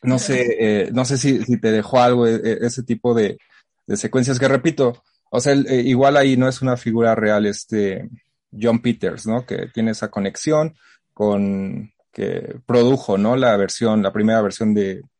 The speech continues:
Speaker 1: Nace una estrella, y que eventualmente, digo, en la vida real se, se reveló como un acosador total, y que este Bradley Cooper dijo así, "No, yo no sabía, o sea, no sabíamos, este, cuando hicimos el remake y todo".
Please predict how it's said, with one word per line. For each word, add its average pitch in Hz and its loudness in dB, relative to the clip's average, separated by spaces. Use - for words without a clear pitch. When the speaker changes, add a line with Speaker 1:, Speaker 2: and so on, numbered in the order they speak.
Speaker 1:
Nace 107 0
una 113 2
estrella, 135 0
y 120 -2
que 117 -2
eventualmente, 139 2
digo, 131 2
en 120 2
la 107 0
vida 139 2
real 123 0
se, 117 -2
se - -4
reveló 107 0
como 123 0
un 113 2
acosador 98 -4
total, 110 -2
y 101 -10
que 92 -4
este 107 -4
Bradley 110 0
Cooper 101 -4
dijo 101 -4
así, 95 -4
"No, 127 -2
yo 139 -2
no 202 0
sabía, 110 -2
o 104 -12
sea, 101 -2
no 107 0
sabíamos, 107 -2
este, - -14
cuando 98 -6
hicimos 104 -6
el 95 -6
remake 104 -2
y 92 -10
todo". - -8